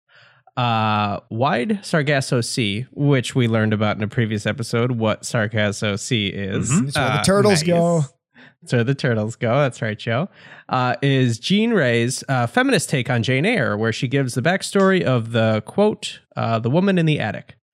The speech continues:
Speaker 1: As an extra suggestion, it could be read next, read. Haha. It could be read. <laughs>
Speaker 3: It's really tough. Nick, that's not, that's a good mistake to make.
Speaker 1: As a,
Speaker 3: It's tough to
Speaker 1: um,
Speaker 3: distinguish.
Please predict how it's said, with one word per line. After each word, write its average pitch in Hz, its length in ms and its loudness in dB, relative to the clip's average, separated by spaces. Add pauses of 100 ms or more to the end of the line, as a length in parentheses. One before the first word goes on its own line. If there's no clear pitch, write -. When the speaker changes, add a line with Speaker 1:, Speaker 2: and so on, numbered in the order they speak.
(120)
Speaker 1:
As 147 140 2
an 147 160 0
extra 208 280 -2
suggestion, 139 680 -2
it 123 180 -6
could 196 300 0
be 135 260 4
read 123 480 0
next, - 440 -4 (600)
read. 110 320 -2 (240)
Haha. 110 280 -2 (440)
It 139 180 4
could 208 140 4
be 202 100 4
read. 151 220 2
<laughs> 185 80 -4
Speaker 3:
It's - 320 -10
really 214 480 4
tough. 160 420 2
Nick, 185 300 2 (340)
that's - 360 -2
not, 262 220 0 (100)
that's 165 180 -2
a 330 60 -2
good 311 180 -2
mistake 226 380 -2
to 143 80 -8
make. 127 120 -4
Speaker 1:
As 165 280 2
a, 170 80 4
Speaker 3:
It's - 100 2
tough 135 280 2
to 117 40 0
Speaker 1:
um, 113 60 2
Speaker 3:
distinguish. 127 680 -8